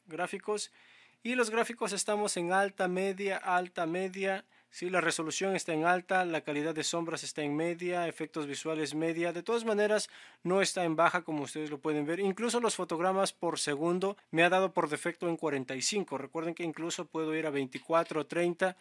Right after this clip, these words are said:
y el máximo de sesenta. Estamos a un paso del máximo. La difuminación del movimiento sí está en baja. De todas maneras, siento que está bastante bien, se nota bastante bien. La densidad de personas está en alta. Esta es la calidad de gráficos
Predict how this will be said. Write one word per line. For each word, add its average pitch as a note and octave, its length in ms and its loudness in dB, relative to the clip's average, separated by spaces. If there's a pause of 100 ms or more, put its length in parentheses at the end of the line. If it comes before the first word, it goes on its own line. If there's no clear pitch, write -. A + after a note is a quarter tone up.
(120)
y F#3 140 4
el G3 80 4
máximo F#3 500 4
de E3+ 140 0
sesenta. F3+ 500 -2
Estamos G#3 320 -2
a G3 60 2
un F#3+ 140 0
paso F#3+ 360 6
del D3+ 140 0
máximo. G3+ 540 0 (120)
La F3+ 160 6
difuminación G3 1040 0 (140)
del G3+ 260 -2
movimiento F3+ 540 2
sí F3 200 -4
está D3+ 380 -2
en C3+ 160 -2
baja. D#3 480 2
De E3 140 -6
todas G3+ 280 -2
maneras, C3+ 340 -4
siento C#3 260 -6
que C3 80 -10
está C#3 160 -8
bastante C3 520 -8
bien, C3 240 -6
se C3+ 140 -8
nota C3+ 220 -8
bastante C3 500 -6
bien. C3+ 320 -6
La D#3+ 140 4
densidad E3+ 360 4
de F#3+ 100 2
personas F3+ 440 0
está E3 200 -2
en E3 120 2
alta. F3+ 320 0
Esta A#3+ 220 -2
es A3+ 40 -4
la A3+ 100 0
calidad F3 340 2
de E3 80 -2
gráficos E3 520 0